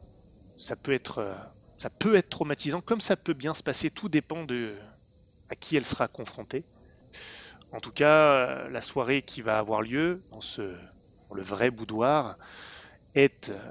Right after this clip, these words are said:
animée, ou en tout cas, euh, oui, enfin, animée, c'est un, peut-être pas le bon terme, mais, euh, euh, organisée par la marquise,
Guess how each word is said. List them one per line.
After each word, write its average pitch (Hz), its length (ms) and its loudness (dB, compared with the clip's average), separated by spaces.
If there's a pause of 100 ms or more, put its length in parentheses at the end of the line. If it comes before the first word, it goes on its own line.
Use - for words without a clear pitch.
animée, 139 580 2
ou 120 140 -4
en 107 80 -8
tout - 160 -14
cas, 123 360 0
euh, 92 140 -6 (1120)
oui, 113 160 -10 (100)
enfin, - 200 -16
animée, 104 320 -8
c'est - 120 -6
un, 101 80 -18 (200)
peut-être - 160 -14
pas 110 80 -6
le 104 60 -8
bon 113 180 -12
terme, 123 280 -2
mais, 101 160 -8
euh, 90 140 -12 (1300)
euh, 98 280 -12 (1600)
organisée 123 680 2
par 113 560 2 (580)
la 113 160 6
marquise, 117 720 -2